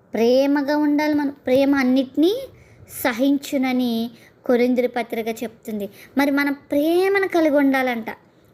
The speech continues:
సహించే గుణం కలిగి ఉండాలి. మనం ఇవన్నీ ఉన్నప్పుడే మనము గమ్యంకు చేరతామండి. హల్లెలూయా. ఈ దినం ప్రార్థించి అడుగు. ఎలాగ అడుగుతాడు? "ప్రభా, నీ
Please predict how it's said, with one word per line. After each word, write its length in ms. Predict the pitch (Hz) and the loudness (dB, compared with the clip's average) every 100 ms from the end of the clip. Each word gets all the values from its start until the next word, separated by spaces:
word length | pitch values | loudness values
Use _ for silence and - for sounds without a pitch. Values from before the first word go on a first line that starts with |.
| - - | -8 -2
సహించే 520 | 269 277 330 - 330 | -2 0 -2 -2 -4
గుణం 380 | 254 285 285 269 | 0 0 2 0
కలిగి 280 | 285 269 254 | 0 0 0
ఉండాలి. 400 | 254 240 214 - _ _ _ _ _ _ 247 | -2 -2 -4 -8 _ _ _ _ _ _ -2
మనం 160 | 247 | 2
ఇవన్నీ 440 | 247 233 247 294 320 | 2 2 2 2 2
ఉన్నప్పుడే 920 | 277 262 269 269 262 240 220 214 214 - - - 214 | 2 0 0 0 0 2 2 -2 -4 -10 -20 -12 -4
మనము 640 | 214 214 220 214 202 208 - - - 190 | 0 2 2 0 -2 -6 -8 -20 -10 -2
గమ్యంకు 520 | 214 202 220 226 226 233 | 0 2 0 0 -2 -6
చేరతామండి. 1000 | - 233 214 208 226 214 214 208 208 - - | -4 -2 -2 -4 -4 -4 -2 -4 -6 -8 -4
హల్లెలూయా. 500 | 226 240 269 302 339 | -2 0 -2 -2 -2
ఈ 40 | 285 | 0
దినం 380 | 294 349 392 359 | 0 0 -4 -4
ప్రార్థించి 580 | 320 294 294 381 349 320 | -4 -4 -4 -6 -4 -2
అడుగు. 320 | 277 254 - - _ _ - - - - | -2 -4 -8 -12 _ _ -20 -20 -16 -2
ఎలాగ 360 | 226 240 302 349 | 0 2 0 -2
అడుగుతాడు? 360 | 330 294 311 285 | -4 -4 -4 -4
"ప్రభా, 320 | 262 233 269 | -4 -2 -2
నీ 240 | 254 240 | -2 -4